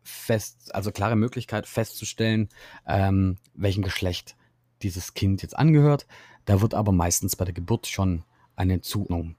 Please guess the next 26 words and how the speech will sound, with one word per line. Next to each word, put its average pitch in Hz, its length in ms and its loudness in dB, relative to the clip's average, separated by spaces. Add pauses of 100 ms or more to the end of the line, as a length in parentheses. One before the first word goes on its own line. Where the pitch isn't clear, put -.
(880)
gemacht 107 380 4
und 85 160 -4
dementsprechend 92 720 -2
auch, 90 340 -2
ähm, 85 160 -6
chirurgische 90 680 -4
oder 85 160 -4
medizinische 85 540 -4
Eingriffe 87 540 -8 (500)
vorgenommen. 95 540 -8 (600)
Ihr 123 200 8
seht, 175 220 8
umfangreich, 185 840 4
richtig, 107 560 -2
richtig 95 400 -6
umfangreich. 147 640 -4 (1200)
Und 101 380 4
wenn 101 80 2
ihr 107 60 2
da 98 120 0
Fragen 117 360 0
habt, - 300 -6 (240)
Ergänzung 101 520 -2
oder 85 560 -2 (100)
Hilfe 131 340 2
braucht, 85 420 -6